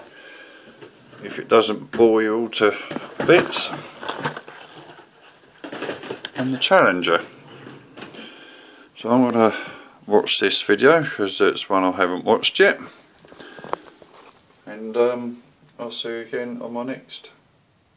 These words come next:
update or upload. And, uh, thanks again to everybody.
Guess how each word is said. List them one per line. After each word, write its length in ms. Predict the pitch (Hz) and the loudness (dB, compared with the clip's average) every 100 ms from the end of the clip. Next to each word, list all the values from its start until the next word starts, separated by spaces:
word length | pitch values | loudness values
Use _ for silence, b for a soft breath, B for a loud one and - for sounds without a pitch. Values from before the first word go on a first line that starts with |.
| _ | _
update 460 | - - 95 90 87 _ | -18 -12 -6 -6 -8 _
or 220 | - 117 - | -12 -10 -10
upload. 400 | - 90 90 - _ _ _ _ | -8 -6 -6 -8 _ _ _ _
And, 200 | - - | -18 -12
uh, 180 | 117 117 - _ b b b b b b - | -10 -10 -14 _ b b b b b b -16
thanks 240 | 131 123 | -14 -12
again 240 | 123 135 135 | -10 -8 0
to 140 | 147 | 4
everybody. 520 | 147 127 95 90 90 | 4 2 -6 -6 -8